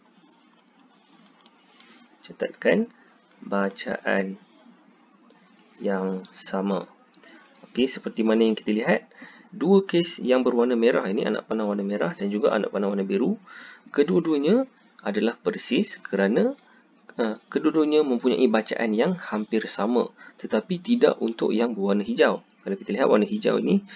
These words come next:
antara satu sama lain berada pada nilai yang sangat-sangat jauh.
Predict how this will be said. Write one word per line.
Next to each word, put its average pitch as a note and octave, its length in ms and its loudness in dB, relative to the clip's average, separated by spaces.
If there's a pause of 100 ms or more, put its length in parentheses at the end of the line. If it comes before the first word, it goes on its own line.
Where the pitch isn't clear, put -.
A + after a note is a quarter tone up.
(220)
antara - 240 -6
satu - 320 -12
sama G2+ 240 -4
lain D3 240 2 (320)
berada G3 400 -4
pada F3 400 2 (400)
nilai G#2 320 2
yang G2+ 320 -4 (400)
sangat-sangat - 720 -2
jauh. F#2 160 0